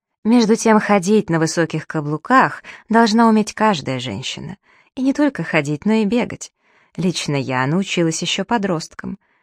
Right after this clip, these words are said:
Как оказалось, весьма полезное умение для работы. Неизвестно зачем», добавила я. Разумеется, Марк тут же наморщил лоб, мысленно пытаясь проследить связь между каблуками и консультациями по бизнесу.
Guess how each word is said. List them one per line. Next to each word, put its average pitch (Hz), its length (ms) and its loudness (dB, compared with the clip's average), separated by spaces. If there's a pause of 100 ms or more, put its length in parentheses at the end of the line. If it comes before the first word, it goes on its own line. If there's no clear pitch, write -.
(120)
Как 330 200 -4
оказалось, 294 560 0
весьма 240 360 0
полезное 175 640 2
умение 143 380 -2
для 151 180 0
работы. 131 520 -4 (380)
Неизвестно 143 600 -2
зачем», 170 440 -2
добавила 135 460 -2
я. 120 240 -8 (1040)
Разумеется, 214 640 4
Марк 160 320 2
тут 160 280 -2
же 147 120 0
наморщил 135 560 -2
лоб, 185 400 2
мысленно 170 540 0
пытаясь 156 420 0
проследить 147 560 -4
связь 170 480 0
между 151 300 0
каблуками 160 800 0 (260)
и 247 140 -2
консультациями 156 880 0
по 143 180 -4
бизнесу. 117 640 -10